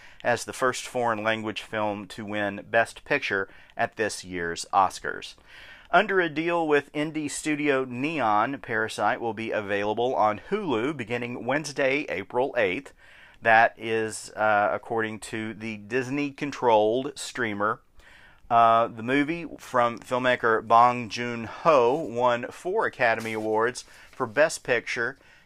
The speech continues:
International Film, Best Director, and Original Screenplay. Bong wrote the film with a, uh, co-, collaborator, uh,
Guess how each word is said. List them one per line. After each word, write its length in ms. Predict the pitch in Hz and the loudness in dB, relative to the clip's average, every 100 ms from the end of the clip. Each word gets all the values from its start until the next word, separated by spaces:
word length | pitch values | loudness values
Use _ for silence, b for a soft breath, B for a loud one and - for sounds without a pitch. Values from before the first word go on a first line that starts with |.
| b | b
International 680 | 131 127 131 175 - 139 110 | 0 4 6 6 2 -4 -4
Film, 460 | - 95 82 127 - _ | -2 -2 -2 -6 -18 _
Best 300 | 120 120 - | 0 0 0
Director, 640 | 113 110 131 - 175 196 - | -4 2 2 2 -8 -8 -8
and 220 | 120 120 - | -4 -4 -2
Original 460 | 120 107 101 117 | 0 0 -2 -8
Screenplay. 800 | 117 - 214 220 185 - 92 98 - B B 98 | -8 -6 -2 -2 -2 0 2 2 -2 B B 0
Bong 380 | 104 101 98 | 4 4 2
wrote 260 | 92 101 - | -2 -4 -4
the 80 | 95 | -12
film 360 | 101 90 90 - | -6 -6 -6 -8
with 460 | 101 95 - - - | -4 -4 -6 -14 -6
a, 360 | 85 78 71 - | -6 -6 -12 -10
uh, 140 | 50 | -10
co-, 320 | - 95 - - - | -10 -10 -8 -10 -8
collaborator, 800 | 107 107 127 107 95 90 90 95 B B B | 2 6 6 4 0 0 -2 -6 B B B
uh, 340 | 104 92 85 | 0 2 0